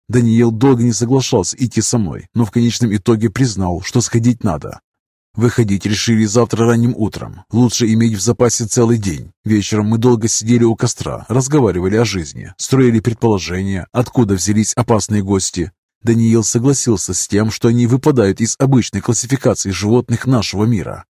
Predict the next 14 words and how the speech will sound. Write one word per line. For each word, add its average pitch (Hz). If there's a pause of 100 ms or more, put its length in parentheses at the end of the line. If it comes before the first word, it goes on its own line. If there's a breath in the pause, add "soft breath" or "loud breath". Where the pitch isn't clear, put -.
(160)
Он 127
тоже 110
уловил 113
ауру 117
чуждости 98
вокруг 113
приходившей 104
к -
избушке 113
твари. 101 (320)
Ночь, 104
перед 117
самым 110
сном, 110